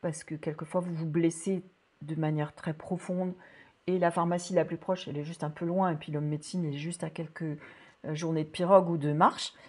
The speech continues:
et vous vous débrouillez tout seul avec ce que vous avez. Donc si vous savez pas gérer la douleur, c'est, euh, vous risquez d'en mourir.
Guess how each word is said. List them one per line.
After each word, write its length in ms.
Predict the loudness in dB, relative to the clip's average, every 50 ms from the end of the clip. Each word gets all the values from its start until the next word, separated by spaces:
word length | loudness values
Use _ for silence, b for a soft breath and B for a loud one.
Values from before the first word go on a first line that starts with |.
| B B -4
et 100 | -4 -4
vous 160 | -2 -2 -4
vous 140 | -4 -4 0
débrouillez 560 | 4 4 4 4 4 0 2 4 4 2 2
tout 160 | 0 -6 -10
seul 240 | -4 0 2 2 4
avec 160 | 4 2 0
ce 100 | -2 -6
que 60 | -6
vous 180 | -4 -4 0 0
avez. 140 | 0 0 0
Donc 160 | -2 -2 -4
si 120 | -4 -8
vous 60 | -10 -6
savez 160 | -4 -6 -4
pas 140 | -4 -4 -4
gérer 200 | -4 -2 -2 -2
la 140 | -2 -2
douleur, 300 | 0 0 0 0 0 -2 -4
c'est, 280 | -12 -14 -14 -12 -14 -14 _ _ _ -8
euh, 120 | -8 -8 -6
vous 120 | -6 -6 -6
risquez 240 | -6 -6 -6 -4 -2
d'en 100 | 0 0
mourir. 460 | 0 0 0 2 2 2 0 -2